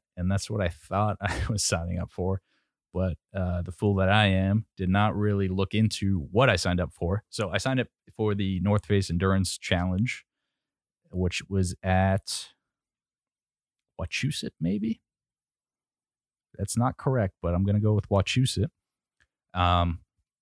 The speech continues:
it's a thirty mile marath-, uh, thirty mile run, thirty mile point one or something like that. Thirty point, it's a fifty K, fifty K, whatever fifty K is, it's thirty miles.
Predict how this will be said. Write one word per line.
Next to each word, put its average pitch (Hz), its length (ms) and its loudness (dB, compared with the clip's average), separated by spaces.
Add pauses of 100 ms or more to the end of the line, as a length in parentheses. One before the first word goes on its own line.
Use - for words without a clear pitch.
(640)
it's 101 140 -2
a 90 40 4
thirty 120 440 4
mile 107 400 6
marath-, 95 500 4
uh, 95 240 4 (100)
thirty 131 140 0
mile 117 240 6
run, 101 320 4 (800)
thirty 101 160 2
mile 101 320 4
point 98 320 0 (140)
one 98 220 2
or 92 80 2
something - 200 -2
like 95 100 0
that. 92 180 0 (200)
Thirty 107 160 2
point, 101 300 2 (220)
it's - 80 -2
a 113 40 6
fifty 120 260 0
K, 82 280 -2 (160)
fifty 117 180 -6
K, 92 160 -2
whatever 113 220 2
fifty 110 220 -2
K 101 220 0
is, 98 220 -4 (160)
it's - 100 -16
thirty 98 200 0
miles. 90 320 0